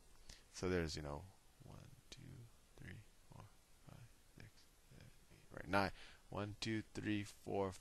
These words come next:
five, six, seven, eight, nine. Right, I have nine equal intervals, and then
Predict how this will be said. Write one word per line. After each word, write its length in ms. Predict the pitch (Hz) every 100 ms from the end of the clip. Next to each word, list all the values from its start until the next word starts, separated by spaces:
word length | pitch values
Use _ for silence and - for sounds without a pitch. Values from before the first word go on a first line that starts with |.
| -
five, 340 | 101 95 95 92
six, 420 | - 101 82 -
seven, 540 | - - 95 92 90 -
eight, 240 | 87 87 85
nine. 200 | 78 71
Right, 140 | 76 -
I 60 |
have 100 | 78
nine 220 | 82 110
equal 220 | 123 135 143
intervals, 440 | 92 87 101 120 - - - -
and 100 | 101
then 140 | 104